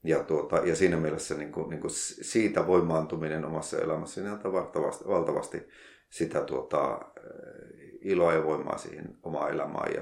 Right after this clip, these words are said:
ja siinä mielessä si-, si-, se, että siinä saa olla mukana, niin on tärkeä asia.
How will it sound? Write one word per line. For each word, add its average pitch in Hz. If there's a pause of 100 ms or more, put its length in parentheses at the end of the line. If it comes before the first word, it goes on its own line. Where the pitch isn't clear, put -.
(140)
ja 80
siinä 50
mielessä -
si-, -
si-, - (140)
se, 92
että 82
siinä 87
saa 85
olla 85
mukana, -
niin -
on -
tärkeä - (300)
asia. -